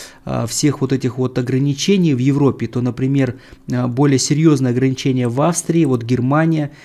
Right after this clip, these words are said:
Бельгия, Нигер-, Нидерланды, да, то есть, э, не разрешается ходить по барам, по ресторанам, по магазинам. А Греция вообще со следующего понедельника, с ближайшего, непривитым людям вообще будет запрещено посещать закрытые помещения, включая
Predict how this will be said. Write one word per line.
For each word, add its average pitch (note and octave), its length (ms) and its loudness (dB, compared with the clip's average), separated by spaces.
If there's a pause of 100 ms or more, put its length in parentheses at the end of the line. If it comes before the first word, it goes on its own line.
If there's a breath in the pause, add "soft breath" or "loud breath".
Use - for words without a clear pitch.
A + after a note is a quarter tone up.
(160 loud breath)
Бельгия, C#3+ 600 2
Нигер-, B2 440 0
Нидерланды, C3+ 720 2
да, C#3 140 0
то D3 120 -4
есть, A#2+ 160 -4
э, A#2+ 240 -2
не B2+ 140 0
разрешается B2+ 640 -2
ходить B2 320 -6
по B2 100 0
барам, C#3+ 380 0
по A#2+ 160 -2
ресторанам, C3+ 580 -2
по B2+ 80 -8
магазинам. B2+ 680 0 (440 loud breath)
А B2+ 140 0
Греция C#3 440 2
вообще B2 320 0
со E3 120 -4
следующего C3+ 420 0
понедельника, C3+ 680 0
с A#2 60 -2
ближайшего, A#2+ 680 -2 (360 loud breath)
непривитым C#3 720 2
людям C3 300 0
вообще C3 300 0
будет C#3 240 0
запрещено C3 480 -2
посещать B2 460 -4
закрытые B2+ 440 -2
помещения, C3+ 560 2
включая A#2+ 560 -4